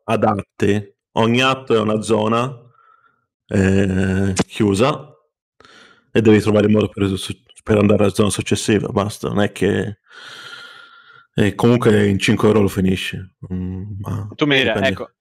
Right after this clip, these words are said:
Speaker 2: secondo me che manca la motivazione. Cioè, nel senso, perché devo andare nella zona successiva? Per andare nella zona successiva devo uscire da sto posto? No, sì. Perché ci devo uscire? Perché ci sono entrato?
Speaker 1: Boh.
Speaker 2: Eh, <laughs>
Speaker 1: Boh.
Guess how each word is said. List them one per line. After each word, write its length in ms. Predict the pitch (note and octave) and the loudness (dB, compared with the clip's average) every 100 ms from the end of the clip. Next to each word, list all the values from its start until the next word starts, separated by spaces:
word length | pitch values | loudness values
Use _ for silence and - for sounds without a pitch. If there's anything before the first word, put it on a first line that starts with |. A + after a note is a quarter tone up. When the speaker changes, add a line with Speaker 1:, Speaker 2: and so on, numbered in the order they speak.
| _ _ | _ _
Speaker 2:
secondo 300 | - D3+ D#3 | -8 -2 0
me 100 | A3 | 0
che 120 | E3+ | 0
manca 300 | A2 B2+ A#2+ | -2 -2 -2
la 100 | A2+ | -2
motivazione. 720 | A2 G#2+ G2+ F#2+ - D3 A2+ E2+ | -2 -8 -8 -8 -8 -8 -8 -6
Cioè, 160 | D#3 | -2
nel 100 | B2+ | -2
senso, 220 | C#3 D#3+ D#3+ | -2 -6 -2
perché 280 | F#3+ G3+ | -4 -2
devo 140 | E3 A#2 | -2 -2
andare 180 | A#2+ A#2 | 0 0
nella 120 | A2 | -2
zona 160 | A#2 | -6
successiva? 640 | A2+ - A2+ - G2+ F#2 E2+ _ _ _ | -10 -10 -10 -6 -6 -6 -12 _ _ _
Per 140 | - C3+ | -2 0
andare 240 | C#3 E3+ | 2 0
nella 140 | D#3+ C#3 | 0 0
zona 160 | C#3 | -2
successiva 480 | C3+ B2+ B2+ G2 F#2 | -4 -6 -6 -6 -8
devo 260 | - B2 C#3+ | -4 -6 -4
uscire 460 | D3 - D#3 A2+ G2+ | -6 -4 -4 -2 -2
da 120 | G2+ | -4
sto 180 | - A2+ | -6 -10
posto? 440 | - F#2 - F2+ _ _ _ _ | -6 -8 -8 -18 _ _ _ _
No, 500 | - B2 C3+ C#3 F#2+ _ | -12 -2 0 0 -2 _
sì. 400 | - D#3 C3+ F2+ _ _ _ _ _ _ | -8 -4 -4 -6 _ _ _ _ _ _
Perché 300 | C3 B2+ D#3+ | -4 0 -2
ci 140 | - | -2
devo 140 | B2 A#2 | -4 -4
uscire? 340 | A#2 - G#2 | -6 -4 -6
Perché 240 | - B2 D#3 | -4 -6 -4
ci 100 | - | -6
sono 180 | C3 | -4
entrato? 300 | A2+ A2 G#2 | -2 0 0
Speaker 1:
Boh. 300 | G2 A2+ - _ _ _ _ _ | -2 -8 -12 _ _ _ _ _
Speaker 2:
Eh, 840 | A2+ A#2+ A2+ G#2+ G#2+ G2+ G#2 G2+ C3+ - | -2 0 0 0 -2 -2 -2 -4 -6 -6
<laughs> 140 | F#2+ | -8
Speaker 1:
Boh. 600 | F2 E2+ F2+ F2+ G2+ G2 | -6 -6 -4 -2 -4 -6